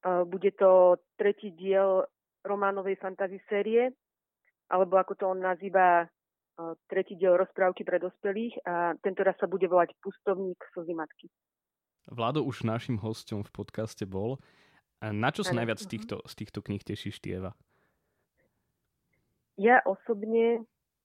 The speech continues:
Speaker 1: sa asi najviac teším, no to je hrozne ťažké <laughs> si vybrať.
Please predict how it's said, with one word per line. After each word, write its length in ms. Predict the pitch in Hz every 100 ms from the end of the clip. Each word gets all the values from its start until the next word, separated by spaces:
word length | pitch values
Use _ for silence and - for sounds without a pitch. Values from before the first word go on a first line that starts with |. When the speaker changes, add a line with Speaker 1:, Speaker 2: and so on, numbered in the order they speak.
| _
Speaker 1:
sa 80 | 214 -
asi 320 | 208 - 196
najviac 400 | 196 208 202 185 _ -
teším, 640 | 208 202 - 208 214 208 - _ _ _ - -
no 240 | 185 170 -
to 80 | 208
je 240 | 202 180
hrozne 320 | 175 202 208
ťažké 320 | 170 185 - 262
<laughs> 40 | -
si 40 | 277
vybrať. 500 | 220 220 220 220